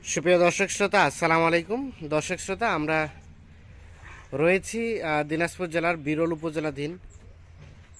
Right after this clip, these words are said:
সাতভায়াপাড়া নামক গ্রামে। আহ, আমরা রয়েছি সাখাওয়াত ভাইয়ের যে পারিবারিক খামার রয়েছে সেখানে। তো আজকে উনি বেশ কিছু, আহ, দেখছেন যে বর্তমান সময়ে চাহিদা সম্পন্ন শাহিওয়াল ষাঁড় সংগ্রহ করেছেন।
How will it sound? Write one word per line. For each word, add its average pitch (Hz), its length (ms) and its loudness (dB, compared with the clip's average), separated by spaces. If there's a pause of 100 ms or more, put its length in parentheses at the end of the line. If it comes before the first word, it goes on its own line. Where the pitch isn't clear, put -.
সাতভায়াপাড়া 165 1000 0
নামক 147 260 -2
গ্রামে। 127 380 -6 (1400)
আহ, 110 800 0
আমরা 160 180 0
রয়েছি 170 460 -2
সাখাওয়াত 170 580 -2
ভাইয়ের 165 400 -2 (1160)
যে 95 120 6
পারিবারিক 170 380 2
খামার 170 240 0
রয়েছে 175 300 -2
সেখানে। 170 540 -2
তো 170 80 -6
আজকে 156 460 -4
উনি 185 180 -2
বেশ 185 600 0
কিছু, 202 400 -4 (680)
আহ, 135 240 -2
দেখছেন 156 340 0
যে - 60 6
বর্তমান 113 680 10
সময়ে - 200 4
চাহিদা 170 280 4
সম্পন্ন 160 400 -2
শাহিওয়াল 165 460 0
ষাঁড় 165 220 -2
সংগ্রহ 170 380 2
করেছেন। 156 420 -4